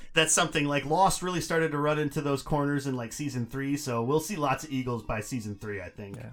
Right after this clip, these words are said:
Speaker 2: Good stuff. Well, that is gonna do it for our show on Tolkien, the Silmarillion,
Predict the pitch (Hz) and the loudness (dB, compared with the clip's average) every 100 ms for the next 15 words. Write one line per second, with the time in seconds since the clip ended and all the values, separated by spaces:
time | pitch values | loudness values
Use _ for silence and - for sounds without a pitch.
0 | - - - - - - - - 160 160 | -14 -18 -20 -20 -20 -20 -20 -2 0 2
1 | 160 120 104 - - - - - 185 233 | 2 0 -2 -10 -18 -16 -4 4 6 4
2 | - 139 135 156 196 165 180 156 180 180 | -4 -2 4 4 4 2 2 2 2 2
3 | 170 170 175 160 170 - 156 175 156 185 | 2 2 2 0 -2 0 2 2 0 -2
4 | 165 - 165 208 208 143 107 - - - | -2 0 2 2 2 0 2 0 -2 -4
5 | - 127 120 110 - 180 180 185 185 185 | -6 -4 -2 0 2 4 6 4 4 4
6 | 190 | 2